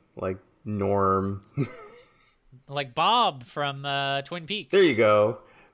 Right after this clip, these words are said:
Speaker 1: But I'm just thinking, like, if Be-, you know, usually people are p-, possessed by Beelzebub. Who's Be-, Beelzebub possessed by? I don't know.
Speaker 2: It's possessed by Reagan.
Speaker 1: Reagan. <laughs> Yeah, there you
Speaker 2: Um,
Speaker 1: go.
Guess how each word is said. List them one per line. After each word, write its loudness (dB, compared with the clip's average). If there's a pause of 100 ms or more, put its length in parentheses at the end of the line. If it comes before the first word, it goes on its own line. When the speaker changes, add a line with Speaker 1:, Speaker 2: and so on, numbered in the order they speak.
Speaker 1:
But 6
I'm 4
just -4
thinking, 0
like, 2
if -4
Be-, 2
you 0
know, 2
usually 0
people 2
are 4
p-, 2
possessed 0
by 2
Beelzebub. -2 (200)
Who's -2
Be-, -4
Beelzebub 4
possessed -2
by? -6
I -8
don't -4
know. -8
Speaker 2:
It's -18
possessed -8
by -2
Reagan. -2 (100)
Speaker 1:
Reagan. 0
<laughs> -20
Yeah, 4
there 4
you 2
Speaker 2:
Um, -4
Speaker 1:
go. 2